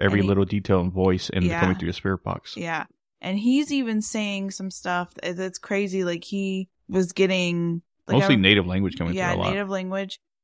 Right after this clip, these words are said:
Speaker 2: And I remember, like, some of the stuff that he was saying,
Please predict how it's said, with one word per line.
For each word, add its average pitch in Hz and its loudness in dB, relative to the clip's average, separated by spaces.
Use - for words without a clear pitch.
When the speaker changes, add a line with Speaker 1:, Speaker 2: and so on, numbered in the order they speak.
Speaker 2:
And 190 -2
I 196 4
remember, 240 0
like, 202 -2
some 254 -2
of 269 2
the 240 0
stuff 208 -4
that 196 -2
he 202 -2
was 180 -6
saying, 208 -4